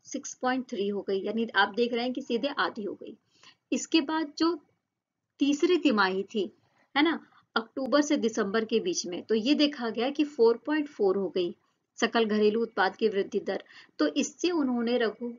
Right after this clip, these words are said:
जो पूर्व गवर्नर रघु राम राजन थे, उनका ध्यान केंद्रित हुआ और उन्होंने बोला कि अगर ऐसी ही स्थिति बनी रही, तो ये जो दर है, वो भारत हिंदू विकास दर के खतरनाक रूप से करीब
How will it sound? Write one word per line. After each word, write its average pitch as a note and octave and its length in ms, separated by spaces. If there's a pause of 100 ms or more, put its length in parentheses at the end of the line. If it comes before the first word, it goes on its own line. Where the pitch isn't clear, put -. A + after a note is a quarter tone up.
(160)
जो A#3 180
पूर्व A3+ 340
गवर्नर G3+ 720
रघु G3 360
राम F#3+ 260
राजन F3 480
थे, A3+ 160 (140)
उनका A3 300
ध्यान G3 360
केंद्रित F#3 520
हुआ F3+ 240 (380)
और A3+ 140
उन्होंने B3+ 520
बोला F3+ 400
कि A3+ 160
अगर A#3+ 240
ऐसी G#3 300
ही C4 180
स्थिति G#3+ 380
बनी F3 300
रही, G#3+ 400 (460)
तो D4 240 (120)
ये A3+ 240
जो C#4+ 160
दर A3 300
है, G#3+ 240
वो G#3+ 180
भारत A3 500
हिंदू G#3 240
विकास G3+ 560 (480)
दर A3 280 (100)
के C4+ 140
खतरनाक G3+ 600
रूप F#3+ 160
से - 160
करीब A3 400